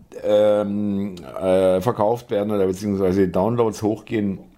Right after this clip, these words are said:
dass die meisten Leute das einfach, äh, entweder nicht interessiert hat, nicht erreicht hat oder gesagt haben, ja,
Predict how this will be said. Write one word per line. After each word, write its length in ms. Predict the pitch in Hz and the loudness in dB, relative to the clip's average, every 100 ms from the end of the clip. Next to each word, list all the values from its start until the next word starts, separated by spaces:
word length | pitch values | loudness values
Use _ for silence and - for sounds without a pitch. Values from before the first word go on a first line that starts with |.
| _ _ _ _ _ _ _ _ - - | _ _ _ _ _ _ _ _ -16 -6
dass 240 | 85 107 - | -2 -2 0
die 80 | 107 | 0
meisten 340 | 92 104 123 | 0 -2 -2
Leute 340 | 82 90 123 | 0 0 -2
das 180 | 101 - | -4 -6
einfach, 440 | - 85 110 107 - | -8 -6 -6 -8 -6
äh, 320 | 95 92 87 - - | 0 2 0 -4 -2
entweder 300 | 101 120 107 | 0 2 2
nicht 220 | 110 113 | 0 -2
interessiert 560 | 98 92 85 - 139 151 | -4 -2 -2 0 0 2
hat, 140 | 127 | -2
nicht 160 | 117 104 | -2 -2
erreicht 420 | 92 87 127 - | 0 0 0 0
hat 180 | 139 120 | -2 -2
oder 240 | 110 113 | 0 0
gesagt 460 | 107 104 104 110 - | 0 -2 -4 -4 -2
haben, 340 | 117 110 104 | -2 0 -2
ja, 380 | 82 90 107 90 | 0 2 2 -2